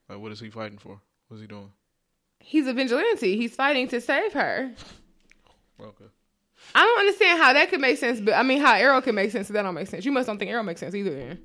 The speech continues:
Speaker 2: 'cause it's the same kind of thing. I'm fighting for what's right.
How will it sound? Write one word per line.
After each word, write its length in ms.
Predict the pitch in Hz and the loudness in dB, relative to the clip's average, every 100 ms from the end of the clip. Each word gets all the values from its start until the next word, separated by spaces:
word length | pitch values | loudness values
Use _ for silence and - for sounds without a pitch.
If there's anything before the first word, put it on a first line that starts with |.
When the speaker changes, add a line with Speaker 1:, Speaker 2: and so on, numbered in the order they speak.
| - - | -20 -6
Speaker 2:
'cause 120 | 233 | -6
it's 80 | 190 | -4
the 60 | |
same 280 | 220 233 214 | 0 0 0
kind 200 | 220 190 | -2 -6
of 60 | 185 | -4
thing. 440 | 226 165 180 202 - _ _ _ _ _ _ _ _ _ _ | -6 -6 -8 -12 -16 _ _ _ _ _ _ _ _ _ _
I'm 140 | 214 226 | -4 2
fighting 420 | 240 233 220 220 | 6 6 6 0
for 280 | - 220 208 | 0 0 2
what's 240 | 208 196 | 0 0
right. 540 | 220 196 160 110 - | 0 2 0 -4 -10